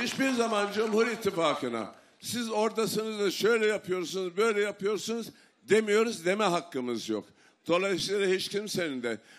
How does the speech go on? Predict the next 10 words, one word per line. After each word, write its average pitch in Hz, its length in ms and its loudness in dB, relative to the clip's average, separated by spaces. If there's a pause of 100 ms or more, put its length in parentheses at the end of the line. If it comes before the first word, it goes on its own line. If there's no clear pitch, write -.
(200)
toplumun 196 540 2
yarısını 170 720 2 (300)
ve 202 220 -2
inşallah 190 520 0
birinci 214 380 2
turda, 185 580 0
turda 175 360 2
bitecek 170 500 0
bu 165 80 0
seçim, 185 540 -2